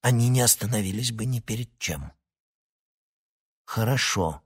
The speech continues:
продолжил Беновидиш, который в эти минуты очень походил на мультяшного пса Друппи, что, по всей видимости, заставляло хранителя быть к нему снисходительным.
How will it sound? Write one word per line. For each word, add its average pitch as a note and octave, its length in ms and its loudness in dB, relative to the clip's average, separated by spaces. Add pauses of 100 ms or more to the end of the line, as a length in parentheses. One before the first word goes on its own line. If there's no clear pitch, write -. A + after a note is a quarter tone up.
(200)
продолжил F2+ 540 0
Беновидиш, F2+ 680 0 (260)
который A2 280 -4
в A2 40 0
эти A2 180 0
минуты B2+ 380 2
очень A#2+ 240 0
походил A2+ 380 0
на A#2+ 60 4
мультяшного A2+ 640 2
пса A2 220 4
Друппи, G2 580 0 (400)
что, - 240 -2
по D#3+ 140 0
всей D#3 180 2
видимости, D3+ 460 2
заставляло A#2+ 560 6
хранителя G#2 500 2
быть F2+ 180 2
к - 80 -8
нему F#2+ 200 2
снисходительным. D2 920 -2